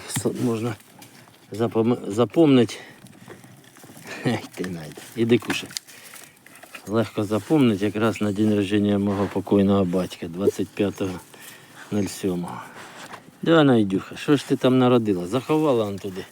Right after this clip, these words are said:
Під доски, оце доски, бачите. То я на-, що вона там народилась, виростуть, тоді покажу. Вийдуть. Якщо виживуть, конечно, бо.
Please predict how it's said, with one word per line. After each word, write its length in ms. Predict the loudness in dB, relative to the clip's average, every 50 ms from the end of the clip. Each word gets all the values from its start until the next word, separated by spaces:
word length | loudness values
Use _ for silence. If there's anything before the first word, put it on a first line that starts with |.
| _ _ -20 -20 -20 -20 -20 -20 -20 -20 -20 -16
Під 220 | -14 -14 -12 -10 -6
доски, 360 | -4 -4 -4 -6 -10 -16 -16
оце 200 | -16 -16 -16 -16
доски, 420 | -12 -10 -10 -10 -10 -12 -16 -16
бачите. 360 | -14 -14 -14 -14 -16 -18 -18 -20 -20 -20 -20 -20 -20 -20 -20 -20 -20 -20 -20 -20 -20 -20 -20 -20 -20 -20 -20 -20 -20 -20 -20 -20 -20 -20 -18 -10
То 200 | -4 -2 0 2
я 220 | 4 4 4 4 2
на-, 180 | 2 0 -4
що 420 | -6 -8 -8 -2 2 4 4 4 4
вона 200 | 4 2 0 0
там 220 | 0 0 2 2
народилась, 560 | 2 2 2 0 2 2 2 2 0 0 0
виростуть, 500 | 2 2 4 4 4 2 0 -4 -6 -4
тоді 240 | -4 -4 -4 -4 -4
покажу. 460 | -4 -4 -4 -2 -2 -4 -4 -4 -10 -16 -18 -20 -20 -20 -20 -20 -20 -20 -20 -20 -20 -20 -10 -2
Вийдуть. 540 | 2 4 6 6 4 2 0 -4 -6 -6 -10 -20 -20 -20 -20 -20 _ _ _ -20 -20 -20 -20 -20 -20 -20 -20 -20 -20 -20 -20 -20 -20 -20 -20 -12 -12
Якщо 300 | -10 -10 -8 -6 -4 -2
виживуть, 520 | 0 0 -2 -2 -2 -4 -6 -6 -8 -10 -8
конечно, 420 | -8 -6 -6 -6 -8 -8 -12 -12 -12 -12
бо. 60 | -14